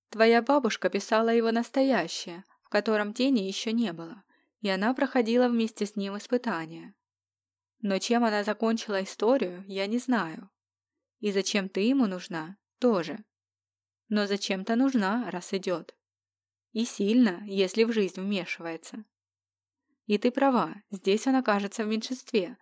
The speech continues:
здесь его к тебе не подпустят. Он сильный высший, но сущностью растеряет половину возможностей. Даже я с ним справлюсь. И межмирье... Может, это только бредовые домыслы?»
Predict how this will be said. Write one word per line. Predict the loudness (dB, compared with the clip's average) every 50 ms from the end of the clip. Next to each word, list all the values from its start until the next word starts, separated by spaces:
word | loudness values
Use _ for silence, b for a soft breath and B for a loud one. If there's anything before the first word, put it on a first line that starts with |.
| b b b b b b
здесь | -6 -6 -4 0 0 0 0 0 0
его | -2 -2 -2
к | -4 -2
тебе | -2 -2 0 -2
не | -2 -2
подпустят. | -2 -2 -4 -2 -2 -2 -2 -2 -2 -6 -12 -16 -16 _ _ _ _ _ _ _ _ _ _ _ _ _ _ _ -10
Он | -8 -6 -6
сильный | -6 -4 0 2 4 4 4 2 0
высший, | -2 -4 -4 -4 -4 -8 -10 -10 -12 -16 -16 b b b b b
но | -4 -4 -4
сущностью | -2 0 0 0 0 0 -2 -4 -4 -2 -2 -2
растеряет | -2 -2 -4 -4 -2 0 0 2 0 0 0 0
половину | 0 2 2 2 0 -2 -4 -2
возможностей. | -2 -2 0 2 2 0 0 0 -4 -10 -16 -18 -18 -18 -18 -18 -18 -20 _ _ _ _ _ _ _ _ _ _ _ _ _
Даже | 0 0 2 4 4
я | 4 6 6 4 2
с | 0 -2 -6
ним | -10 -10
справлюсь. | -10 -8 -4 -2 0 -2 -2 -4 -8 -12 -14 -16 -18 -20 _ _ _ _ _ _ _ _ _ _ _ _
И | -4 -2 0
межмирье... | 0 0 -2 -2 -2 -2 0 2 2 2 2 0 -2 -4 -8 -10 -12 -16 _ _ _ _ _ _ _ _ _ _ _ _ _ _ _ _ _ _ _ _ _ _ _
Может, | -6 -2 0 2 2 2 2 2 0 0
это | 0 -2 0 2 2 2
только | 2 2 0 0 0 -2 2
бредовые | 4 4 4 6 6 4 4 4 2 2 0 2
домыслы?» | 4 4 4 6 4 2 0 -2 -6 -8 -8 -8 -8 -8 -12 -14 -18